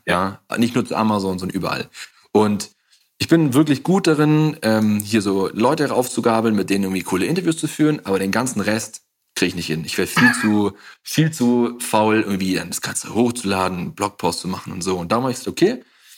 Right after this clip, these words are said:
Speaker 1: Sandra hat sich das ganze Thema zum Thema Podcasten und so weiter reingezogen und hat das ganze Projekt jetzt bei sich. Die ist da mega happy und es macht ihr ultra viel Spaß.
Speaker 2: Ja.
Speaker 1: Und ich kann mich nur darauf fokussieren, geile Interviews zu drehen und danach muss ich nichts mehr machen, weil es alles sauber weiterläuft.
Speaker 2: Ich weiß
Speaker 1: Und
Speaker 2: voll, was du meinst.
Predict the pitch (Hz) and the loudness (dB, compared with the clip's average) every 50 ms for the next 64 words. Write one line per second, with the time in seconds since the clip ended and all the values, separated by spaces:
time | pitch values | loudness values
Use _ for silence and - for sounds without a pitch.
0 | - - - _ _ - - - 107 127 160 156 127 117 120 - - 120 120 113 | -20 -20 -20 _ _ -10 -2 0 2 2 2 2 0 -2 -2 0 0 0 0 0
1 | - 120 - - 131 139 156 156 123 - - 110 110 107 110 107 - 101 92 98 | -2 -6 -4 -2 -2 -2 -2 -4 -4 -2 0 0 2 2 0 -2 -2 -4 -2 -2
2 | 95 90 - - - 135 - - 127 120 120 120 120 - 117 107 104 - 101 95 | -4 -4 -4 -4 -6 -4 -2 0 0 0 0 0 -2 -2 -2 -2 -2 -2 -2 -2
3 | 90 95 - 92 92 85 - 120 165 190 180 170 165 165 170 - - 156 147 143 | -2 -2 -4 -6 -6 -4 -2 -2 -2 -2 -2 -4 -4 -4 -4 0 2 4 4 4
4 | 143 147 147 139 - 98 98 101 92 - 101 - - 98 95 92 - 95 92 90 | 2 0 -4 -4 -4 -4 -4 -4 -4 -4 -6 -4 -4 -4 -4 -2 -2 -4 -4 -4
5 | 87 _ - - - _ - - 104 110 127 147 - - 127 123 - - - - | -6 _ -18 -20 -20 _ -2 2 4 4 4 2 0 -2 -4 -4 -4 -6 -8 -4
6 | 92 85 101 123 160 170 - - - 107 92 - - 92 92 95 104 131 147 151 | -4 -2 0 0 0 0 0 -2 -2 -2 -2 -2 -4 -4 -2 0 2 2 2 0
7 | 127 127 123 127 127 120 117 104 92 - - 101 98 - 87 - - _ - 143 | 0 -2 -2 -2 -2 -2 -2 -2 -4 -4 -6 -6 -6 -4 -6 -8 -6 _ 2 2
8 | 165 160 147 139 - - 123 120 120 123 104 101 104 107 107 107 113 110 - - | 2 2 0 -8 -2 0 -2 -2 0 -2 -2 0 0 -2 -2 0 -2 -4 -4 -4
9 | - - - _ - 101 104 104 123 123 120 123 110 - - - - - 117 135 | -18 -20 -14 _ -2 0 0 0 -2 -4 -4 -8 -12 -10 -10 -10 -4 0 2 2
10 | 147 151 135 120 117 117 113 - 107 98 - 92 - - - 101 107 104 104 104 | 2 2 2 2 0 0 0 -2 -6 -4 -4 -4 -4 0 0 2 2 2 2 -2
11 | 104 104 - _ _ - 98 92 98 104 107 85 104 101 110 95 92 98 95 - | -4 -6 -8 _ _ -2 0 2 2 2 0 -2 -2 -4 -4 -4 -2 -2 -4 -4
12 | - - - 80 - 107 107 113 113 113 110 - - 92 87 90 92 95 101 107 | -6 -10 -8 -4 0 2 4 4 4 2 0 -2 -4 -4 -4 -2 0 0 0 0
13 | - 104 90 - - - - 110 107 - - 95 95 101 101 104 104 90 87 85 | 0 -4 -6 -4 -6 -4 -2 -2 -4 -2 -4 -2 -2 -2 -2 -2 -4 -4 -4 -4
14 | 82 - - - 95 95 95 - - 90 90 95 90 87 85 - - 98 82 80 | -4 -6 -4 -4 -2 -2 -2 -4 -4 -6 -6 -4 -4 -4 -6 -6 -6 -6 -4 -4
15 | 82 - - - 135 - - 123 123 127 - - - 92 90 90 151 147 143 123 | -6 -6 -4 -4 -4 -2 0 0 0 0 0 -2 -4 -2 0 2 4 2 2 2
16 | 120 117 - - - 107 104 107 101 98 104 - _ | 0 -2 -4 -4 -8 -6 -4 -4 -4 -4 -6 -10 _